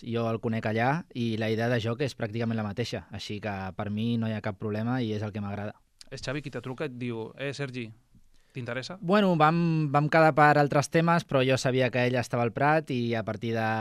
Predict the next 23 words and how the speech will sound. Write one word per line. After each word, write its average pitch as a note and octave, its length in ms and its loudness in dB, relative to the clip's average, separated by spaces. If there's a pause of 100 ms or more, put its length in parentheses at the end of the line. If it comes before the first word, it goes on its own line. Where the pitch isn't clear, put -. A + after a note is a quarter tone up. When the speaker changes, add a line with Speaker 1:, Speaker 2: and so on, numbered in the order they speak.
(360)
Speaker 1:
de A#2 260 -4 (200)
certes A#2 320 -4
coses B2+ 180 -4
que B2+ 80 -2
vam A#2 140 0
parlar B2 260 2
em C3 140 0
va - 20 -2
comentar A#2 300 -2
el - 20 -14
projecte A#2+ 520 -2 (100)
i A2 340 -4
la G2+ 140 -6
veritat G2 240 -8
és G2+ 100 -12
que G#2+ 120 -8 (340)
aquí, G2+ 320 -12
aquí G#2 160 -12
estic, A#2+ 240 -14
sí, G#2+ 180 -12
sí. - 60 -16 (320)
Speaker 2:
Mhm. C#3+ 220 -6 (720)
Em, C3 380 0